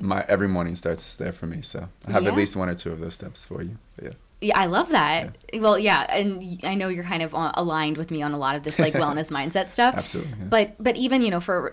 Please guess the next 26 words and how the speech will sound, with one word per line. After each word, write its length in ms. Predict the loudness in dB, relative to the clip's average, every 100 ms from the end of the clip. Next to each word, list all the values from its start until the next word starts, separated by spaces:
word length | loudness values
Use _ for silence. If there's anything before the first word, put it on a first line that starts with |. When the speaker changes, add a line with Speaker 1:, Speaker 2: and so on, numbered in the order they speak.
| -4
Speaker 2:
the 120 | -2
very 240 | 2 2 0
simple 280 | -2 -4 0
fact 360 | 2 2 2
that 340 | 0 2 2 -2 -16 -20 -8
you're 460 | 0 2 2 -2 -12 -10
calling 500 | 2 4 4 2 2
in 200 | 2 4
more 300 | 2 2 0
of 160 | 0
that 260 | 0 0 -2
thing 180 | -4 -4
you're 120 | -4
focused 460 | -2 -2 -2 0
on, 300 | 2 4 4
that 100 | 2
you 120 | -2 0
Speaker 1:
Mm. 40 |
Speaker 2:
chose 180 | -2 -2
to 60 | -4
focus 320 | -6 -4 0
on, 160 | 0 -2 -12 -20 -14
that 520 | -2 4 4 4 0 _ -16 -4 0
reality 760 | 4 6 6 4 2 2 0 -2 -10 -6
reflecting 580 | -4 0 0 0 -2 0
back 500 | 4 4 2 -2